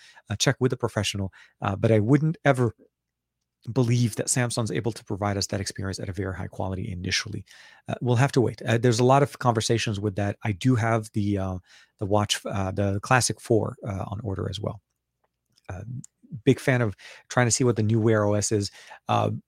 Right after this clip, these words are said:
although it seems like with the way Samsung's going, it, it, it skinned it so much, it looks like, uh, Tizen, um, and they took out the assistant. So there's gonna be some concerns there as well. So just keep that in mind. If you rely on the assistant on your smartwatch, uh, unfortunately, the Galaxy series will not be the, the series for,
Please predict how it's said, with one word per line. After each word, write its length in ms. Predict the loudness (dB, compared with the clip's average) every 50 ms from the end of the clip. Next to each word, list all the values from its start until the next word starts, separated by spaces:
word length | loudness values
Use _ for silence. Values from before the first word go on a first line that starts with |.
| _ _ _ _ 0
although 440 | 4 6 8 8 10 8 8 6 4
it 140 | 2 2
seems 240 | 2 2 2 2 2
like 100 | 2 2
with 120 | 2 0 2
the 40 |
way 140 | 2 4 4
Samsung's 440 | 2 2 0 -2 -2 -2 -2 -4 -2
going, 340 | 0 0 0 2 0 -2 -2
it, 140 | -4 -4 -6 _
it, 200 | -6 -8 -8 -8 -12 _
it 120 | 2 6 6
skinned 340 | 6 6 6 4 2 2
it 100 | 2 2
so 200 | 2 4 4 4
much, 240 | 4 4 2 2 0
it 160 | -2 -4 -2
looks 340 | 0 2 4 4 4 4 2
like, 220 | 2 0 0 -2 -6 -4 -2
uh, 180 | 0 0 0 0
Tizen, 460 | 0 2 4 4 4 4 2 0 -2 -4 -10 -18 -20 -20 -20 _ _ -4
um, 200 | -2 -2 -2 -2
and 200 | -2 0 0 2
they 120 | 2 0 0
took 200 | -2 -2 -2 -2
out 120 | -2 0
the 120 | 0 0 0
assistant. 460 | 0 2 2 0 0 -2 -6 -10 -12 -16 _ -4
So 280 | 0 2 2 2 2 0
there's 180 | -2 -4 -2 -2
gonna 160 | -2 -2 -2
be 80 | -2
some 180 | -2 -2 -2 -4
concerns 460 | -4 -4 -2 -2 -2 -2 -2 -4 -2
there 160 | -2 -2 -2
as 140 | -2 -4 -6
well. 220 | -4 -4 -4 -4 -4
So 200 | -4 -4 -4 -2
just 220 | -2 -2 -2 2
keep 160 | 2 2 4 4
that 120 | 4 2
in 80 | 2 2
mind. 260 | 0 0 0 -2 -4 -8 -14 -20 -20 -12 _ -8
If 160 | -6 -2 0
you 100 | 2 2
rely 360 | 4 6 6 8 8 8 6
on 100 | 4 4
the 140 | 4 4 4
assistant 420 | 4 2 2 0 0 0 -2 -2
on 100 | -2 -2
your 100 | -2 -2
smartwatch, 680 | -2 0 2 2 2 2 0 0 -2 -2 -2 -4 -8 -12 -14 -18 -20 -20 -16 -10 -6
uh, 160 | -6 -4 -4 -6
unfortunately, 440 | 2 6 6 6 6 6 2 0
the 140 | 2 2 0
Galaxy 420 | 2 2 2 2 2 2 2 0 2
series 400 | 2 4 4 4 4 2 0 -2
will 100 | -2 0
not 220 | 2 2 0 0
be 80 | 0 0
the, 160 | 0 0 0
the 220 | 0 0 0 2
series 400 | 2 2 2 2 2 2 2 0
for, 340 | 0 0 0 0 0 -2 -4